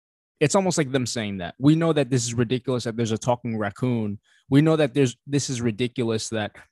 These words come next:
you know, Green Goblin, it looks like an elf."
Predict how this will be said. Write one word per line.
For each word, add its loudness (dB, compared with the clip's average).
you 2
know, 6
Green 2
Goblin, -2
it -2
looks -2
like -4
an -4
elf." -4